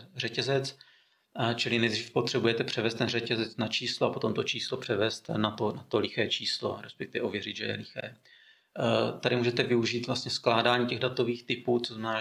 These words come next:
že si nadefinujete, eh, nejdřív kodek, který, eh, převede ten string na number a potom, eh, je složíte dohromady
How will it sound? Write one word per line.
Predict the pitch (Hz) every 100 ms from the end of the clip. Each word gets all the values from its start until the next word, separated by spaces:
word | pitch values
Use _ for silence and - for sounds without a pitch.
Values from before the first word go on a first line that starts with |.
| -
že | 110
si | - 110
nadefinujete, | 110 113 117 110 110 - 117 113 - - _ _
eh, | 123 113
nejdřív | 110 - -
kodek, | - 110 113 110 -
který, | - - 110 110 107 110 110
eh, | 110 104 104
převede | - 104 110 107
ten | 107
string | - - 110 110
na | 110
number | 110 120 123 131 135 135 - _
a | -
potom, | 135 123 110 110 113 - _ -
eh, | 113 113
je | 120
složíte | - 117 113 110 -
dohromady | 110 104 110 107 107 110 107 110